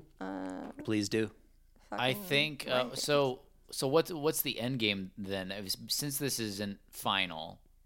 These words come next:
Speaker 3: do you wanna do another <laughs> podcast when it is final?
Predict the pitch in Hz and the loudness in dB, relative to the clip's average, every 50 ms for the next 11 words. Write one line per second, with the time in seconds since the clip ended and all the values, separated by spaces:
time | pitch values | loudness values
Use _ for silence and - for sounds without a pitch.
0 | _ _ _ _ _ - _ _ _ _ - _ _ _ _ - - 110 98 110 | _ _ _ _ _ -20 _ _ _ _ -20 _ _ _ _ -16 -10 -4 -2 0
1 | 117 113 110 120 117 110 98 113 110 104 98 92 98 98 95 110 101 110 110 110 | 0 2 2 2 2 2 2 2 0 0 2 2 2 4 4 2 2 4 6 6
2 | 113 120 - - 113 104 - 123 - - 123 113 107 101 95 90 101 113 131 143 | 6 6 4 0 -4 -2 -2 -2 -2 -2 -2 -2 0 0 2 4 4 4 4 2
3 | 143 - - 147 143 156 156 160 160 175 180 - | 0 -2 -2 -2 -2 -2 -2 -2 -4 -4 -4 -8